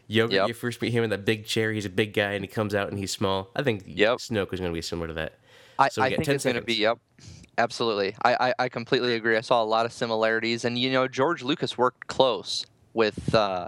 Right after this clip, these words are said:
Speaker 2: with Mel Brooks when, when they were conceptualizing this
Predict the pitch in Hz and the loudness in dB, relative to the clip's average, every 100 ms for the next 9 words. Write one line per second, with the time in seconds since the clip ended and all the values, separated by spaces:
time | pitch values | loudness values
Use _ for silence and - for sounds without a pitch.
0 | - 110 107 117 113 117 117 - - 110 | -4 -4 2 2 2 2 0 -2 -6 -4
1 | 104 98 101 107 107 104 92 120 101 113 | -4 -6 -4 0 2 0 -2 -4 2 0
2 | - 113 113 117 120 117 127 - | 2 0 2 2 0 2 0 -2